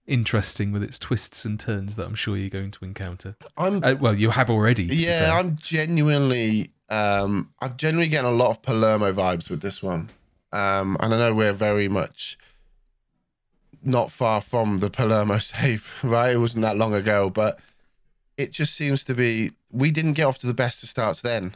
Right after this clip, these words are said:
Speaker 2: and it was such a struggle with the finances. And but it just seems to be that we've got a couple of players that would, I can see Bizic coming all the way to the top with us, and I don't think he's gonna be good enough, but I just think he's gonna be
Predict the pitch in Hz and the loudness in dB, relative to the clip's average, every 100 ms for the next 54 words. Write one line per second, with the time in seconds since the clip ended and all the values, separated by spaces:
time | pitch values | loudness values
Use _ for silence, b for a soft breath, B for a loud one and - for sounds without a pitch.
0 | - 110 110 107 107 110 - 104 - 117 | -4 0 0 2 2 0 -2 -6 -8 -10
1 | - 117 113 107 104 104 117 107 101 95 | -4 -2 0 0 -2 -4 -2 0 -2 -2
2 | 104 101 101 101 b b b _ _ 113 | -6 -4 -4 -4 b b b _ _ -4
3 | 131 - - 139 147 139 151 139 - 127 | -4 -4 -8 -6 -4 -4 -2 -4 -2 -2
4 | 131 123 117 - _ - 120 147 113 - | 0 0 -2 -4 _ -8 -4 -2 -2 -2
5 | 143 135 123 135 120 104 101 104 - - | -4 -2 -4 0 0 0 -2 -4 -6 -8
6 | 110 110 - 127 139 147 - 156 135 120 | -8 -8 -6 -4 -2 -4 -4 -4 -2 -4
7 | 123 131 120 - 113 104 107 98 98 - | -4 -4 -4 -4 0 0 2 2 0 -4
8 | - 127 107 87 65 - - _ _ _ | -8 -6 -4 -2 -2 -4 -16 _ _ _
9 | _ _ _ - 127 135 151 135 127 131 | _ _ _ -4 -2 0 0 2 0 0
10 | 117 113 151 131 113 104 110 113 127 - | 0 0 0 2 0 0 -2 -2 -4 -4
11 | 113 120 107 120 110 101 110 104 95 | -2 -2 -2 0 0 0 -2 -2 -4